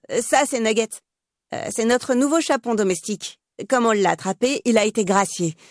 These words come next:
Il faudrait lui donner un peu de maïs, je crois qu'il a faim. » Toutes les deux s'enfuient ensuite en courant, mortes de rire, et grimpent en trombe les escaliers.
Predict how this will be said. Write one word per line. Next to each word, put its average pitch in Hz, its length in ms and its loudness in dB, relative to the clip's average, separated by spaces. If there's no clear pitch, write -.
Il 269 80 -8
faudrait 285 200 0
lui 269 140 0
donner 247 180 2
un 226 80 0
peu 226 100 -2
de 214 60 -2
maïs, 226 220 0
je - 80 -8
crois 233 160 4
qu'il 220 160 -2
a 208 80 2
faim. » 233 300 -2
Toutes - 220 -8
les 214 100 -2
deux 220 140 -6
s'enfuient 196 420 -6
ensuite 185 460 -6
en 151 80 -2
courant, 180 440 -2
mortes 190 320 -2
de 185 100 -4
rire, 170 360 -6
et 180 80 2
grimpent 165 360 -2
en 160 80 -4
trombe 175 340 -2
les 147 180 0
escaliers. - 580 -6